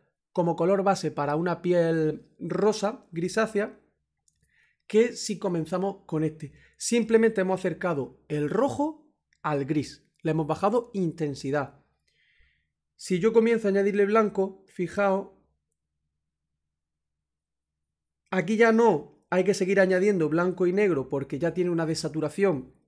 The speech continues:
correcta para una piel, y con esto podría hacer perfectamente,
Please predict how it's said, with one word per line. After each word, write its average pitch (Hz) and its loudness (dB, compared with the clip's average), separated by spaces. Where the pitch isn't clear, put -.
correcta 190 -2
para 139 -4
una 151 -2
piel, 214 0
y 208 -4
con 220 4
esto 254 -2
podría 196 2
hacer 220 0
perfectamente, 208 -2